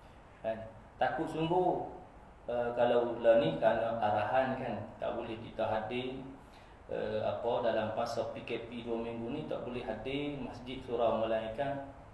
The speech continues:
lima orang hak fardu, kan, lima orang lebih, apa, paling banyak maksimum lima orang, kalau Jumaat maksimum lima puluh orang. Jadi nanti habis P K P dah,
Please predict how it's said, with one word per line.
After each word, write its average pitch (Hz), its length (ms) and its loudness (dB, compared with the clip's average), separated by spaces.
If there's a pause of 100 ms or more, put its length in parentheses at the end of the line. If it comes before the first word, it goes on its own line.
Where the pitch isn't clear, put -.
lima 120 320 0
orang 104 240 2
hak - 80 -6
fardu, 110 300 -2 (100)
kan, 107 80 -8 (320)
lima 107 240 -4
orang 101 220 -4 (100)
lebih, 113 400 -12
apa, 143 160 -4
paling 113 300 2
banyak 113 340 0 (480)
maksimum 131 560 -2
lima 117 320 0
orang, - 140 -2 (180)
kalau 110 240 0
Jumaat 113 480 -2
maksimum 123 560 -4 (480)
lima 151 320 0
puluh 120 240 0
orang. 110 240 0 (960)
Jadi 135 300 2
nanti - 260 2
habis 139 400 4
P 135 80 -6
K 131 80 -6 (160)
P 147 300 -4
dah, 123 100 -2